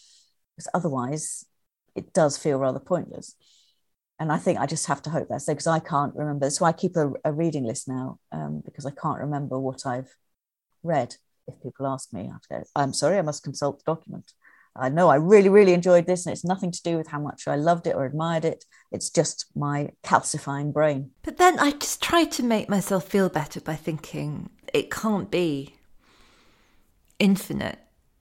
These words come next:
Speaker 2: And when we're younger, we are so porous, and there are fewer things, and we can be so much more passionate about them because there's room. And now it's, it's gotta be a little bit one in, one out. <laughs>
Speaker 1: Yeah, but also things are,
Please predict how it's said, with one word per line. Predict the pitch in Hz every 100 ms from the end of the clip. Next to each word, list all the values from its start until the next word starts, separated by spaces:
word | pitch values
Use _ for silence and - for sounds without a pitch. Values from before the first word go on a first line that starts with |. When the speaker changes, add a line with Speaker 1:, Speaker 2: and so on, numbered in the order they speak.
| _ _ _ -
Speaker 2:
And | 196
when | 202 202
we're | 196
younger, | 175 170 165 165 156 160
we | 175
are | 175 180
so | 175 165 147
porous, | - 170 151 - - - - -
and | 185
there | 196
are | 196
fewer | - - 269 214
things, | - - 208 156 143 135 - -
and | 185
we |
can | 190 - 240 226
be | 214
so | - 196
much | 185 - -
more | 180
passionate | - - - 175
about | - 170
them | -
because | - 170
there's | 139 165 - -
room. | 165 240 262 147 143
And | 160
now | 214 180
it's, | - - - - - - - - _
it's | -
gotta | 208 208
be | 196 175 156 -
a |
little | 175 190 190
bit | 180 -
one | 185 185
in, | 180
one | 180
out. | 220 131 -
<laughs> | 180 - - - -
Speaker 1:
Yeah, | 320 165 - - _
but | 277
also | 302 247
things | - 226 214
are, | 214 208